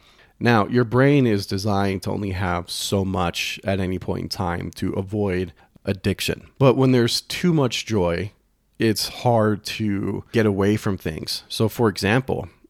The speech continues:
if you're in a very loving relationship and there's a breakup, people who fall in love are essentially addicted to being in love with another person. That's why breakups can be so miserable.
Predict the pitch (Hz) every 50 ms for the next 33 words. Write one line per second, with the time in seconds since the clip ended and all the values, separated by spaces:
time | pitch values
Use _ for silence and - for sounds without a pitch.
0 | _ _ - 110 107 - - - 123 123 117 117 123 120 107 107 110 107 107 104
1 | 101 98 98 98 104 104 107 104 95 92 92 95 98 95 - - 95 - - 85
2 | 82 - - - - _ - 95 92 90 87 85 87 85 85 - - _ _ _
3 | _ _ _ - 110 104 98 90 95 87 - 104 101 95 87 - - 85 82 -
4 | - _ _ _ - - 165 165 - - 139 113 101 90 101 - _ _ _ _
5 | - - 120 117 110 107 104 104 98 - _ _ _ _ - - - - 113 123
6 | 135 127 117 110 104 101 92 82 85 85 85 - - - _ - - - 104 101
7 | 104 - 120 117 107 - 113 110 104 98 95 92 _ - 117 117 113 - - -
8 | - - - - _ _ _ _ _ _ _ _ _ _ _ _ _ _ - -
9 | - - 143 135 127 123 120 120 107 - - 104 - - 110 110 110 104 101 101
10 | 92 - _ - 95 98 98 98 90 87 92 92 85 87 85 82 - - 95 92
11 | - 87 87 90 85 - - - - 104 107 98 - - 80 87 92 98 110 -
12 | - 107 98 92 - 87 92 95 - - 90 - - - 101 95 98 92 87 -
13 | - - - 98 92 90 90 87 87 90 87 95 110 113 117 120 147 156 -